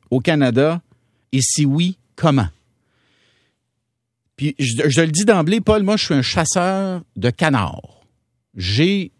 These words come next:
une arme à feu. J'ai un douze. Puis, je considère ça tout à fait normal qu'on m'oblige à le,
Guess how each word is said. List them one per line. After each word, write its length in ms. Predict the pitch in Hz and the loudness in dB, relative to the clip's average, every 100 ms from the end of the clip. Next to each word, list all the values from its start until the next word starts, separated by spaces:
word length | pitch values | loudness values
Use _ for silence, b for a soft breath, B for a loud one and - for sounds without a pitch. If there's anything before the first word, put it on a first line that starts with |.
| _ _ _ _ _ - | _ _ _ _ _ -6
une 140 | 139 | 0
arme 240 | 135 123 117 | 2 2 2
à 80 | |
feu. 220 | 98 87 - _ _ _ _ _ _ _ _ _ _ _ _ | 0 -4 -10 _ _ _ _ _ _ _ _ _ _ _ _
J'ai 160 | 85 113 | -4 0
un 80 | 120 | 0
douze. 500 | 101 85 - - _ _ _ _ _ _ _ _ _ _ _ _ _ _ _ _ | -2 -6 -12 -20 _ _ _ _ _ _ _ _ _ _ _ _ _ _ _ _
Puis, 640 | 127 123 123 117 113 110 | -4 -2 0 -2 -2 -2
je 160 | 95 - | -4 -4
considère 560 | 131 120 127 127 127 120 | -4 -2 -2 0 0 -2
ça 220 | - 151 | -2 -4
tout 160 | - - | -4 -2
à 120 | 127 | -2
fait 180 | 156 127 | 0 0
normal 640 | 131 139 127 139 139 123 | 2 2 2 2 2 0
qu'on 180 | 120 113 | 0 0
m'oblige 640 | 113 101 110 127 120 92 | 0 0 2 2 0 0
à 140 | 110 110 | 0 0
le, 480 | 104 104 101 101 | 0 0 0 -2